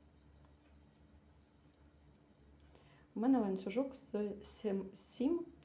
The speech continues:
повітряних петелек. Сім. Два, три, чотири, п'ять, шість, сім.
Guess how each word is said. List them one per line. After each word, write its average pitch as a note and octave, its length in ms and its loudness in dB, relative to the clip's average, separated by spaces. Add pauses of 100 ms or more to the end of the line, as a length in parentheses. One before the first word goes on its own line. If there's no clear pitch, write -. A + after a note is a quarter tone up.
(160)
повітряних G3+ 500 -2
петелек. F#3+ 480 -10
Сім. F#3+ 280 -8 (1400)
Два, F3+ 680 -6 (520)
три, F3+ 540 -8 (460)
чотири, F3+ 680 -8 (240)
п'ять, G3 500 -8 (480)
шість, - 580 -10
сім. F3+ 500 -10